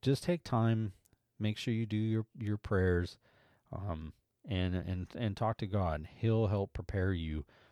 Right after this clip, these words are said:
for any of the trials that you're gonna face. Even he, he knows the trials that you're gonna face even before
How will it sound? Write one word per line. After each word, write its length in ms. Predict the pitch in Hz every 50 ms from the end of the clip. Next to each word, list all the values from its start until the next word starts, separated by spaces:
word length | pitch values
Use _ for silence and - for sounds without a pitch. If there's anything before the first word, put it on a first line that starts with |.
| _ -
for 180 | - 95 87
any 160 | 87 90 95
of 60 | 95 90
the 80 | 85
trials 480 | - - - 92 90 90 85 85 85 87
that 180 | 87 - -
you're 100 | - 87
gonna 200 | 78 90 76 71
face. 520 | - - - 76 76 65 62 - - - - _ _ _ _ _ _ _ _ _ _ -
Even 520 | - 92 95 95 101 104 101 101 98 98 - _
he, 280 | _ _ - 98 101 -
he 260 | - - 123 127 139 139
knows 640 | 123 110 113 139 127 98 98 92 85 - - - _ -
the 80 | 95
trials 440 | - - - 101 101 107 104 98 90
that 200 | 101 - - -
you're 240 | 98 92 104 117 -
gonna 280 | - 104 95 113 120 107
face 480 | - - 113 120 127 107 92 87 - -
even 320 | 98 95 95 101 98 92
before 680 | 87 92 87 - - 95 95 101 101 101 101 98 95